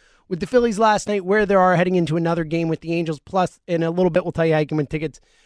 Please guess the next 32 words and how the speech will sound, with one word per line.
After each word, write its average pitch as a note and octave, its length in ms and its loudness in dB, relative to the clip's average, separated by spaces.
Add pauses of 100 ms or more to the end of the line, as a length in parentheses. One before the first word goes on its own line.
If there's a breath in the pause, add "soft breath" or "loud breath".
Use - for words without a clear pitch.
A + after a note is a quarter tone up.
(200)
to F#3 80 -4
come G#3 200 2
to G3+ 60 0
the F3 60 -6
game F3 200 2
with E3+ 100 2
us E3 160 0
tomorrow D#3 600 2
to - 200 -10
see D#3 160 -10
the C3+ 100 -10
Phillies D3+ 320 -4
and C#3+ 100 -6
the C#3+ 100 -4
Angels, C3+ 300 -8 (460)
but A3+ 80 4
also C#4+ 300 2
the C4+ 80 -4
Birds. E3 560 -4
And F#3+ 160 -2
as G3+ 180 -4
we G#3 100 -10
watch G3 500 -6
this G#3+ 180 -2
start, - 540 -6
you G3 120 -2
know, G3 100 4
as F3 120 0
the F#3 80 -2
Phillies D#4 320 0
kinda A#3+ 240 0
coalesce E3 960 -4